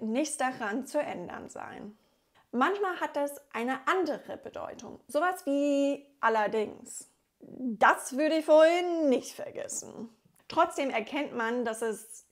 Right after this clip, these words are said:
quasi keinen Fakt beschreibt, also dass es eigentlich auch eine Vermutung ist,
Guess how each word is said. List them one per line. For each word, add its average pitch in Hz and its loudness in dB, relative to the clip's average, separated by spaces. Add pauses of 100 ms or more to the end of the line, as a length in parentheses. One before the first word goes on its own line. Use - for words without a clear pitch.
quasi 220 -2
keinen 220 -4
Fakt - -4
beschreibt, 208 -2 (320)
also 240 4
dass 226 -4
es 233 -2 (180)
eigentlich 262 4
auch 254 4
eine 240 -4
Vermutung 294 -2 (200)
ist, 349 -12